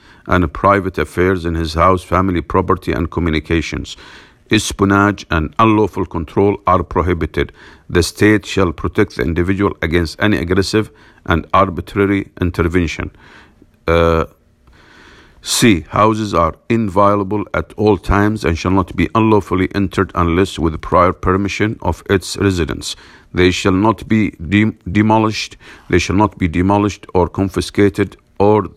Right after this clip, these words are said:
the residents displaced therefrom. Article nineteen A, people, whether they are the ruled or the rulers, are equal before the law. B, right to litigation is guaranteed to every person. C, responsibility is strict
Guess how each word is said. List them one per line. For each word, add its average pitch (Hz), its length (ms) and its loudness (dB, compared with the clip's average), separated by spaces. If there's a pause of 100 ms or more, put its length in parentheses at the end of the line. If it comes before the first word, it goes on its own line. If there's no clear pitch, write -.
(120)
the 87 120 2
residents 98 600 0
displaced 92 800 -2 (100)
therefrom. 85 640 0 (560)
Article 92 440 0
nineteen 95 640 0
A, 95 200 4
people, 101 520 0
whether 101 240 2
they 90 160 0
are 90 220 2
the 73 200 -4
ruled 117 360 -2 (340)
or 98 200 2
the 98 120 2
rulers, 95 520 0
are 95 300 2
equal 113 380 2
before 95 320 -2
the 85 100 0
law. 87 260 0 (260)
B, 98 260 2 (500)
right 101 380 2
to 104 240 -2
litigation 101 720 0
is 85 180 -2
guaranteed 98 600 0
to - 100 0
every 95 200 2
person. 101 500 -2 (100)
C, 117 420 0 (340)
responsibility 104 800 0
is 85 120 -2
strict - 380 -2